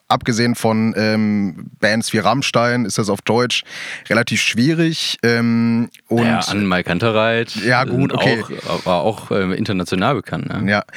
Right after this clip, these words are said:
Speaker 1: aber, ähm, das war so ein Schritt und andererseits, ich glaube, ähm, ich hab für mich persönlich das Gefühl, dass man viele Sachen auf Deutsch nicht so gut, ähm, ähm, ausdrücken kann, wie man's auf Englisch unbedingt kann. Deutsch ist eine sehr direkte Sprache, eine sehr klare Sprache.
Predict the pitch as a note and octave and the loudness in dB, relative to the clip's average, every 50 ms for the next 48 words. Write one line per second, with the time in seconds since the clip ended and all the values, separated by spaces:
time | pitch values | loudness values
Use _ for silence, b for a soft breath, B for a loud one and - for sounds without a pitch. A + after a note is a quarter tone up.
0 | B B B B B B2+ C#3 C3+ C3 B2 - C3 C3 B2+ B2 A#2 A2 F2 - - | B B B B B 2 4 4 2 2 2 2 2 2 2 2 0 0 0 0
1 | C3+ D3 - D3+ C3+ C3+ A2+ B2 C3 C3 - - C#3 C#3 - A2+ A#2+ A#2+ A2+ - | 0 2 2 2 2 2 2 2 0 0 0 0 -2 0 0 0 0 0 0 0
2 | - - A2 A#2 G#2+ A2+ G#2 G#2+ A2 A2 G2+ - B B B B B B B - | 0 0 0 0 0 0 2 2 0 0 0 -4 B B B B B B B -8
3 | - - - A2 A2 A2+ A2+ A2+ A2 A2 G#2+ C#2+ E2+ G2+ G#2 G2+ G2+ G2 F#2+ F#2+ | -4 0 0 2 2 2 2 2 2 0 0 0 0 0 0 2 0 0 0 -2
4 | F#2 - - _ _ _ _ _ _ _ _ _ _ _ - C3 C#3+ D3 - D#3 | -2 -4 -8 _ _ _ _ _ _ _ _ _ _ _ -2 0 0 2 2 2
5 | C3 - - - A#2+ A#2 C3 C#3 - A2+ G#2 F#2 A2 C3 D3+ C3+ - A#2+ - - | 0 0 -2 -2 0 2 0 0 0 -2 0 2 2 2 2 0 0 -2 -2 -4
6 | - - - A#2 A2+ G#2 F#2+ - G2+ F#2+ - - - A2 G#2 F#2 G#2+ A2 G#2+ - | -4 -2 -2 0 0 0 0 -2 -2 -4 -4 -4 -2 -2 0 0 0 0 0 -2
7 | G#2+ - F#2 - - _ - F#2+ G2 G2+ G2 F2+ - - - - - - G2 G#2 | -4 -4 -4 -6 -6 _ -2 0 0 0 0 0 -2 -2 -2 -4 -4 -2 -2 -2
8 | F#2+ - - - F#2+ E2 G2 F#2 F#2 F2+ - - - - - E2 F2+ F2+ F#2 F2+ | 0 -2 -4 -4 -4 -4 -2 -2 -2 -2 -2 -2 -4 -4 -2 -2 0 0 0 0
9 | F2 F2+ E2 C2+ - E2+ F2 F2 E2+ D#2 - - - E2 F2+ - - - F2+ - | 0 0 -2 -2 -2 -2 -2 0 -2 -2 -2 -2 -2 -2 0 -2 -2 -4 -4 -4
10 | F#2 - - F#2 F2+ F2 F2 F2 F2 - - F2 - - E2 E2+ E2 D#2+ - - | -2 -2 -2 -2 -2 0 0 -2 -2 -2 -4 -6 -6 -4 -4 -2 -2 -2 -2 -4
11 | D2 D2+ C#2+ E2 D#2+ - - - E2 E2+ F2 F2 D#2+ G2 G#2 G#2 - - G#2 - | -4 -6 -6 -6 -6 -6 -4 -4 -2 -2 -2 0 0 0 0 0 -2 -2 -4 -4
12 | - - - - G2+ G2 F#2 D#2+ F#2+ G2+ G#2 G#2+ G#2 F#2 E2+ G2 F2+ G#2+ A#2 - | -6 -6 -8 -6 -4 -4 -2 0 0 2 2 2 0 0 -2 -2 0 0 -2 -2
13 | - A2+ - - - G#2+ G#2 G2+ - G#2 G2 F2+ F#2+ F#2 - - G#2+ G#2 G#2+ G#2 | -2 -4 -2 -2 0 0 0 0 -2 -2 -2 -2 -2 -2 0 0 0 0 0 0
14 | G2+ - - - G2+ G2 G2 - G#2 G2+ G2 | -4 -4 -2 0 0 0 0 0 -2 -2 -2